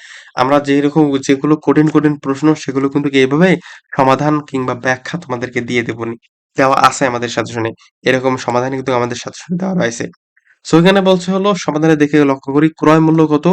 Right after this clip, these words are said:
ক্রয় মূল্য আমরা ধরলাম যে একশো টাকা, তাহলে বিশ পার্সেন্ট লাভে যদি আমরা ইয়া করি তাহলে একশত যোগ বিশ সমান হলো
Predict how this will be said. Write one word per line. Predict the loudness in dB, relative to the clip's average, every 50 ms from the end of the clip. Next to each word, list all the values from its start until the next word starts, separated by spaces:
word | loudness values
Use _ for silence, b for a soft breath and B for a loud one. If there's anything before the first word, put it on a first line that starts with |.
| 0 -2 -6 b b b b _ _
ক্রয় | 0 2 4 4
মূল্য | 4 2 2 2 4 2 2 0 -2 -8 _ _ _ _
আমরা | -2 -2 0 0
ধরলাম | 0 2 2 2 2
যে | 2 0
একশো | 0 0 -2 0 0 0 0
টাকা, | 0 -2 -2 -4 -4 -6 _ _
তাহলে | -2 0 0 0
বিশ | 2 2 0 0 0
পার্সেন্ট | -2 -2 0 2 2 4
লাভে | 4 4 2 4 2 2
যদি | 2 2 2 2
আমরা | 2 2 2 2 2 2 0
ইয়া | -2 -4 -4 -2
করি | 2 2 2 4
তাহলে | 2 0 -2 0 0 0
একশত | -2 -2 -6 -12 _ _ _ -10 -8 -8 -2 0 0 0 2
যোগ | 2 0 0 0 -4 _ _ _ -6
বিশ | -4 -4 -4 -4 -6
সমান | -4 -4 -2 -2
হলো | 0 0 0